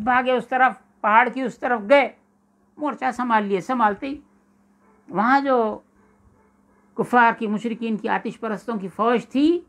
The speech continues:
उसको वहाँ से पसपा किया। क्या बोले हुजूर? फिरासत, मोमिन की फिरासत से डरो कि अल्लाह के नूर से देखता है।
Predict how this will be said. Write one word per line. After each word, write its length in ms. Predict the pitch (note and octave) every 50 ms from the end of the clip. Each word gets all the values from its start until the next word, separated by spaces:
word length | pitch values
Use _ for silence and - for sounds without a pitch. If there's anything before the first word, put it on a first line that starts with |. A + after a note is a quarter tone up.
| _ _ _ _ _ _ _ _ _ _ _
उसको 280 | - - - - - F#3
वहाँ 260 | F3 E3+ E3 E3+ F3
से 140 | E3+ - F3
पसपा 380 | - D#3+ D3+ - _ - D#3
किया। 340 | D3+ - D#3 C3+ B2 - - - - _ _ - _ _ _ _ _ _ _ _ - _ _ _ _
क्या 200 | - F#3+ F#3+ G3+
बोले 300 | G#3 G#3+ A#3+ A#3+ A#3+ B3+
हुजूर? 420 | A3+ F#3 G3+ G#3 A3+ B3+ F#4 F#4 - _ _ _ _ _ _ _ _ _ _ _ _ _ _ _ _ _ _ _ _ _ _ _ _ _ _ _ _ _ _ _ _ _ _ _ _ _ _ _ _ _ _ _ _ _ _ - - _ _ _ _ _ - - _ _ _ _ _ _ _ _ _ _ _ _ _ _ _ _ _ _ _ _ _ _ _ _ _ _ -
फिरासत, 580 | A3 A#3+ C#4+ D4+ D#4+ D#4+ D4 - E4 D#4 - - _ -
मोमिन 360 | A3 A3 B3 C4+ C#4+ C#4 C4+
की 100 | G#3+ C4+ A3+
फिरासत 400 | - A#3+ A#3 A#3 A#3 - - G#3+
से 160 | - - G#3
डरो 260 | F3+ F#3+ G#3 A3 A#3
कि 120 | G#3+ - G#3+
अल्लाह 260 | G3 F3+ F#3+ G#3 G3
के 140 | - - F#3+
नूर 240 | E3+ F#3 A3+ B3+
से 140 | - - G3+
देखता 340 | E3+ D3 C#3 - _ - B2+
है। 240 | A#2+ A2 - _ _